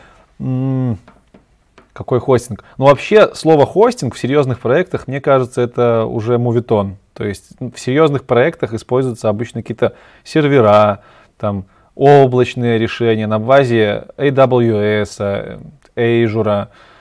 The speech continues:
То есть хостинг, он такой, э, понятие такое как-то, э,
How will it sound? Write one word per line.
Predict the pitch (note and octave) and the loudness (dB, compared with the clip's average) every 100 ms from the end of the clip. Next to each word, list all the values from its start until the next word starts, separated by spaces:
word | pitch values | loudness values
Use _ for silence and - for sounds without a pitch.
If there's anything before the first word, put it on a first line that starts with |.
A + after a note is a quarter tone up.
| _ _ _ _ _ _ | _ _ _ _ _ _
То | - | -4
есть | G#2+ - - - A2+ A2 | -4 -4 -16 -16 -14 -14
хостинг, | - E3+ F#3 F#3 D#3+ | 0 2 2 -2 0
он | C3+ C3+ B2 | 0 0 -2
такой, | C3+ C3 D3+ G#2 | -4 0 2 2
э, | G#2+ - _ - _ _ _ _ _ _ _ _ _ _ _ | 0 -6 _ -20 _ _ _ _ _ _ _ _ _ _ _
понятие | B2+ D#3 F#3+ F3+ | 0 2 0 0
такое | D#3 - C#3 A2+ - _ _ _ _ _ _ _ _ | -2 2 4 4 0 _ _ _ _ _ _ _ _
как-то, | C3+ - A#2 G2+ - _ _ - | -20 -4 -2 -2 -8 _ _ -8
э, | B2 A2+ | -4 -4